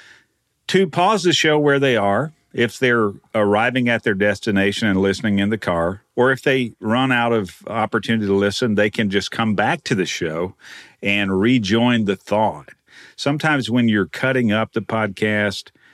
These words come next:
you're sacrificing continuity, and maybe only a certain number of people get back to the second show,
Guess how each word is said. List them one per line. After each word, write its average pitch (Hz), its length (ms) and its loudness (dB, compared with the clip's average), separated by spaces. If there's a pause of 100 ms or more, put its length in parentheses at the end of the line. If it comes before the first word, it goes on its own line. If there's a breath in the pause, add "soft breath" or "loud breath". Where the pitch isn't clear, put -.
(260 soft breath)
you're 95 460 0
sacrificing 107 1400 -2
continuity, 92 1400 0
and 95 240 0
maybe 120 320 2
only 135 320 2
a 120 80 2
certain 135 320 0
number 131 280 0
of 107 120 -4
people 123 320 0
get 123 240 -2
back 147 300 0
to - 80 -6
the 87 120 -2
second 85 400 -8
show, - 360 -12